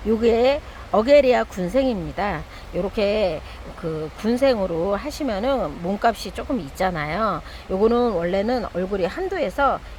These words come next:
이렇게 번-, 번식을 했어요. 정말로 요렇게 해서 이 엄마 모주에서 자구를 요렇게 뺑그르르 달았습니다. 흙발이 좋고요. 어, 그 햇볕 일조량이 조금 좋으면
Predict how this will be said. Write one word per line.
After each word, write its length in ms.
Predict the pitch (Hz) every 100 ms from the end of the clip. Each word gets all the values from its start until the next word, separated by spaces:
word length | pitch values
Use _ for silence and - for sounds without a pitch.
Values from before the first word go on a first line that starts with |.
| -
이렇게 480 | 185 214 240 - 214
번-, 360 | - 170 196 202 - - -
번식을 640 | 185 202 202 190 220 190
했어요. 460 | 262 285 208 127 123
정말로 520 | 180 185 185 254 254 - - - -
요렇게 600 | 208 254 - 214 208 220
해서 260 | 185 269 247 - - - -
이 220 | 214 233 233
엄마 300 | 202 226 262
모주에서 520 | 233 208 202 214 190
자구를 520 | 226 - 185 226 233 208
요렇게 260 | 185 196 240
뺑그르르 720 | 349 370 440 403 392 349 359 339
달았습니다. 720 | - 170 170 175 156 151 160 - - -
흙발이 440 | - - 415 370 349
좋고요. 680 | 175 - 196 262 311 180 - - -
어, 760 | - 185 185 185 185 185 175 180
그 340 | - 180 180 180 -
햇볕 560 | 415 - - 320 285 269 -
일조량이 840 | 196 202 - 254 254 226 190 190
조금 320 | 269 269 277
좋으면 640 | - 185 170 202 311 294